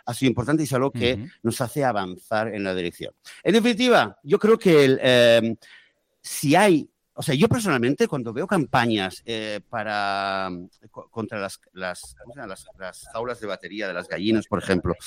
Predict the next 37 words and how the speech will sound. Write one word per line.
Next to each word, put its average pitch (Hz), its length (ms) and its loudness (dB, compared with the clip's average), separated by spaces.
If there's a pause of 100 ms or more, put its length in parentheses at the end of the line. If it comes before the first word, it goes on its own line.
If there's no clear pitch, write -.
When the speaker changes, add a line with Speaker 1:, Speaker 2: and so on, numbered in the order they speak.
(340)
Speaker 1:
Aquí, 123 240 -2
por 185 100 4
ejemplo, 165 300 4
la, 139 220 4
una 143 180 4
O 151 60 6
N 135 120 6
G 147 300 4 (180)
trabaja 151 380 2
mucho 147 300 2
sobre 120 200 -4
este 104 180 -8
tema. 107 360 0 (1040)
Eh, 147 300 6
no 214 160 8
me 262 80 8
gusta, 202 300 0 (100)
a 165 120 0
mí 220 120 2
no 254 100 2
me 240 100 4
apasiona, 151 720 0 (100)
eh, 131 320 -4
co-, - 140 -18 (100)
personalmente 151 500 0
como 143 140 -2
activista, 151 360 -10
ponerme 160 540 -8
a 143 80 -4
luchar 135 440 -4
y 147 60 -2
a 131 40 -2
defender 120 580 -6
ese 117 200 -20
tipo - 260 -12
de 92 60 -6
leyes, 127 440 -10